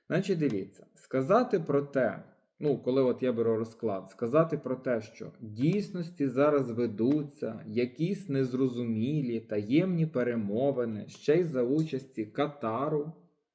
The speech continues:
ну, карта цього не підтверджує. Є карти, які підтверджують те, що могли бути якісь негласні домовленості, про це, власне, говорить Паж Кубків, Паж Пентаклів.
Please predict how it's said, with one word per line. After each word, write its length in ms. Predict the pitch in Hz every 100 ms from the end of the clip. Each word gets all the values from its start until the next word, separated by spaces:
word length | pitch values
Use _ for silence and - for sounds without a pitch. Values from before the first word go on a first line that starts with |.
| _ _ _ - - _ _ -
ну, 60 | 110
карта 400 | 131 180 - 175
цього 320 | - 143 156
не 120 | 139
підтверджує. 720 | 131 120 113 101 95 - - - _ _ _ _ _ _ _ _ _ _ _ _ 113
Є 300 | 110 180 262
карти, 420 | 185 170 202 190
які 220 | 170 165
підтверджують 760 | 156 147 127 143 160 165 156 151
те, 180 | 147 156
що 260 | - 139
могли 560 | 139 160 156 156 170 151
бути 400 | 107 104 107 101
якісь 640 | 104 127 - 165 143 -
негласні 880 | 123 143 143 151 165 139 - - 104
домовленості, 1120 | 101 143 175 170 143 113 110 110 117 - 139
про 200 | 139 113
це, 180 | 117 160
власне, 440 | 147 123 147 - 113
говорить 500 | 110 127 120 107 -
Паж 240 | 123 139
Кубків, 500 | - 135 131 110 104
Паж 220 | 107 110
Пентаклів. 760 | - 101 101 98 95 - 117